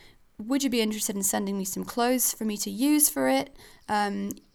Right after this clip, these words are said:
you are absolutely allowed to use the images on your social media, and I would love to work with you." I sent this with absolutely no expectations, and then within about five, ten minutes, it was so quick.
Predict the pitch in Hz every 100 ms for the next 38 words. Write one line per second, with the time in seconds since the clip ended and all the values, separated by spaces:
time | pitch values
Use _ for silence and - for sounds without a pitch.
0 | _ - 220 233 226 214 226 - 226 220
1 | 208 196 196 196 196 196 - 202 190 190
2 | 190 185 - 196 196 180 180 196 196 202
3 | 226 226 214 - 202 190 185 202 202 294
4 | 427 - 220 - - - _ - - -
5 | - - _ - 254 262 262 214 190 190
6 | - 196 - 208 202 202 196 202 208 202
7 | 196 - 196 208 185 185 190 196 196 196
8 | 202 202 196 190 190 - - 202 208 202
9 | 208 214 202 - - - - 254 277 269
10 | 262 240 202 190 - 196 208 - - 113
11 | 110 113 101 98 -